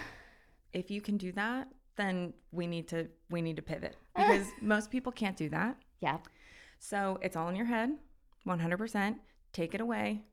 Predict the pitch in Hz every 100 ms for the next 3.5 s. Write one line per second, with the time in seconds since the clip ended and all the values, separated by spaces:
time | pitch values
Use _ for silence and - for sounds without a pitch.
0 | - 165 165 170 180 170 160 156 156 160
1 | 165 226 - - - 196 185 175 170 165
2 | 170 175 175 175 175 - 175 - 165 170
3 | 170 175 208 262